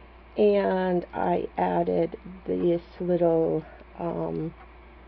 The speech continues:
diaper type charm and put this beautiful piece here on it. And here's another one.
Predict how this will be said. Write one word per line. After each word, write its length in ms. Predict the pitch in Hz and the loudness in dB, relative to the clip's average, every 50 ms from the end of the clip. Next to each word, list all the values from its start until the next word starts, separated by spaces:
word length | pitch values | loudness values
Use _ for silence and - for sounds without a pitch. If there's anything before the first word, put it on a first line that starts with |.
| - - - - - - - - - - - - - - - - - - - 170 - | -20 -20 -20 -20 -20 -20 -20 -20 -20 -20 -20 -20 -20 -20 -20 -20 -20 -20 -20 -14 -8
diaper 520 | - - 156 170 170 - 180 170 165 170 170 - - - | -4 0 0 0 0 0 0 0 0 0 -2 -6 -10 -6
type 380 | - 180 170 160 156 - - - - - - - - - - - - - - - - - | -2 0 0 0 -2 -4 -8 -16 -18 -20 -20 -20 -20 -20 -20 -20 -20 -20 -20 -20 -20 -18
charm 640 | - - 208 190 185 190 180 180 190 214 254 302 320 - - - - - - - - - - - - | -10 -6 -4 -4 -2 -2 -2 -2 0 0 -2 -2 -6 -10 -14 -20 -20 -20 -20 -20 -20 -20 -20 -14 -10
and 160 | - 196 180 - | -8 -8 -8 -6
put 180 | - - 196 - - - | -6 -8 -8 -6 -6 -6
this 160 | 190 190 - - - 190 185 | -6 -6 -6 -8 -18 -18 -12
beautiful 500 | - 190 190 185 190 180 - - 190 180 | -8 -6 -4 -4 -6 -6 -6 -6 -8 -8
piece 420 | - - - 202 185 180 175 - - - - | -8 -10 -8 -6 -6 -6 -8 -10 -12 -8 -6
here 400 | 202 185 180 180 180 185 - - | -2 -2 0 0 0 -2 -4 -4
on 260 | - 208 202 202 202 208 | -6 -4 -2 0 0 2
it. 240 | 214 220 220 - - - - - - - - - - - - - - - - - - - - - - - - - - - - - - - - - - - - - - - - - - - - - - - - - - - - - - - - - - | 2 2 2 0 -4 -10 -20 -20 -20 -20 -20 -20 -20 -20 -20 -20 -20 -20 -20 -20 -20 -20 -20 -20 -20 -20 -20 -20 -20 -20 -20 -20 -20 -20 -20 -20 -20 -20 -20 -20 -20 -20 -20 -20 -20 -20 -20 -20 -20 -20 -20 -20 -20 -20 -20 -20 -20 -20 -20 -16 -12
And 160 | - 180 170 | -8 -8 -6
here's 280 | 165 185 175 180 180 - | -4 -4 -4 -4 -4 -4
another 380 | 190 196 196 185 170 175 180 | -4 -2 -2 -2 -2 -4 -4
one. 480 | 170 175 180 175 175 180 190 202 214 | -4 -4 -4 -4 -2 -2 -2 -2 -2